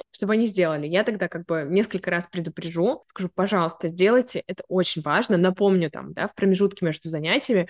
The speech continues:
отправлю ещё раз в чат, скажу: «Пожалуйста, это вот потребует у вас там пятнадцать-двадцать минут, стараюсь сделать что-то не очень большое. Очень важно, чтобы вы это сделали». Но, конечно, такое бывает.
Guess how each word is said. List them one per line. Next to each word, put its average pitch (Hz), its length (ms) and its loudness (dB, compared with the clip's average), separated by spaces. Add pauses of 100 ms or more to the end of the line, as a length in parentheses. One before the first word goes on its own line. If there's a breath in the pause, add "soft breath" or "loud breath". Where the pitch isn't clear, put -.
отправлю 190 500 0
ещё 165 200 -2
раз 160 200 -6
в - 60 -20
чат, 175 240 -2
скажу: 196 300 -8
«Пожалуйста, 180 540 -2
это - 140 -8
вот 180 200 0
потребует 180 460 0
у - 20 -10
вас 160 140 -2
там 160 160 -12
пятнадцать-двадцать 185 480 0
минут, 277 140 4
стараюсь 190 280 2
сделать 175 260 0
что-то - 240 -12
не 175 80 -4
очень 170 160 -6
большое. 277 380 0
Очень 202 240 2
важно, 226 240 2
чтобы - 240 -12
вы 190 80 0
это 190 160 -6
сделали». 156 480 -12 (240 loud breath)
Но, 254 360 2 (420)
конечно, 285 280 2
такое - 240 0
бывает. 160 280 -6